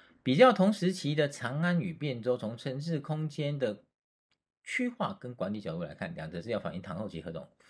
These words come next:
城市制度的变化。那当然这是考变迁啊。那从这讯息里面你可以看得出来，资料甲是笔直的，也就是仿式是分离的、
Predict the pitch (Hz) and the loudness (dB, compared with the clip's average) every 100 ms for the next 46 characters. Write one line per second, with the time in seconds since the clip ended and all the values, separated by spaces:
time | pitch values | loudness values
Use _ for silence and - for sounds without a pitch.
0 | - - - 90 95 127 - 170 - - | -20 -16 -6 -4 -4 -2 2 2 2 -8
1 | _ _ _ - - - - 233 113 90 | _ _ _ -20 -20 -6 2 4 4 2
2 | 151 101 87 82 - _ _ 226 214 110 | 0 0 -2 -4 -8 _ _ 4 6 6
3 | - - _ - 101 - _ 92 85 92 | 2 -14 _ 0 0 -2 _ -8 -4 -4
4 | 87 87 87 71 - 80 71 87 78 80 | -4 -8 -10 -10 -6 -8 -6 -6 -6 -8
5 | - _ _ _ _ _ - - - - | -12 _ _ _ _ _ -20 -20 -20 -20
6 | _ 302 285 202 269 254 - 311 220 123 | _ 2 6 6 6 2 2 2 2 -2
7 | 127 98 120 113 90 85 113 92 - 120 | -2 0 0 0 -2 -2 -2 -4 -4 -4
8 | 92 - 92 87 - 226 277 156 82 73 | -4 -4 -4 -2 -2 4 6 4 0 -4
9 | 117 92 - 98 85 - - 76 76 80 | -8 -8 -8 -6 -6 -8 -12 -10 -6 -6
10 | - _ _ _ - 87 123 110 113 - | -8 _ _ _ -14 -4 -2 0 -4 -6
11 | 104 82 - - - - 185 - - - | -4 -4 -8 -12 -6 -2 -2 -2 -10 -10
12 | 92 - 143 139 127 95 85 104 - | -8 4 4 6 2 0 0 -2 -4